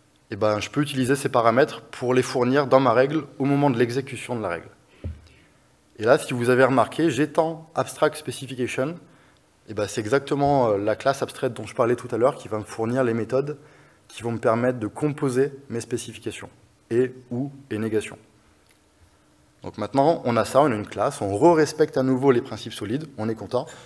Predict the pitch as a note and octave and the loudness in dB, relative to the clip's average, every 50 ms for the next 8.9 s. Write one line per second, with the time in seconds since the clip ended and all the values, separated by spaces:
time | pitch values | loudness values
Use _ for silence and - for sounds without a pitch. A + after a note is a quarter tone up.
0 | - - - - _ _ D#3 F#3 F#3 E3+ C#3 - - F#3 F3 - D3 C3+ C3+ C#3+ | -20 -20 -20 -20 _ _ 6 8 8 6 6 2 -4 -6 -4 -2 -2 2 4 4
1 | D3+ D3 C#3 C3+ - C#3 B2 B2+ B2+ B2+ B2+ - - - A#2+ - - D#3 D3+ - | 4 4 2 -2 -4 -2 2 2 2 2 2 -4 -6 -8 -8 -6 -6 -10 -10 -6
2 | - B2+ B2 A#2 A#2 A#2+ C3 B2+ B2 A#2+ - C3 C3+ C3+ C3 B2 - G2 F2 - | -4 -2 0 0 2 2 0 0 -2 -4 -4 -4 -4 -4 -4 -4 -4 -4 -4 -6
3 | - - _ _ _ _ _ _ _ - - - - A2+ G2 - - - - _ | -12 -20 _ _ _ _ _ _ _ -20 -10 -6 -4 -4 -4 -6 -8 -14 -20 _
4 | _ _ _ _ _ _ _ _ _ _ _ _ _ _ _ _ _ _ _ _ | _ _ _ _ _ _ _ _ _ _ _ _ _ _ _ _ _ _ _ _
5 | _ _ _ _ C3 C3+ C#3+ D#3+ F#3 F#3 F#3 F#3 E3+ E3 D3+ D3+ C3 - - D3 | _ _ _ _ 0 2 4 4 4 2 2 -2 -2 2 4 4 4 4 0 -2
6 | D#3+ - - - - - - _ _ _ _ _ _ _ - A#2+ A#2+ A#2+ A#2+ - | -4 -4 -10 -18 -20 -20 -20 _ _ _ _ _ _ _ -2 2 4 4 4 4
7 | - C3 A2 - D#3+ F#3+ G3 - C3+ G2+ - D#3+ E3 E3 - - - - C3+ C3 | 2 0 2 2 0 0 2 -2 -2 -2 0 -2 -2 -2 -6 -12 -10 -6 -6 -4
8 | C3 C#3 C#3+ C#3+ C#3+ C#3 - - - D3 C#3+ C#3 C#3 D3 D#3 F3 - - | -4 -2 -2 -2 -2 -2 -4 -6 -4 -4 -2 0 0 0 0 0 -4 -12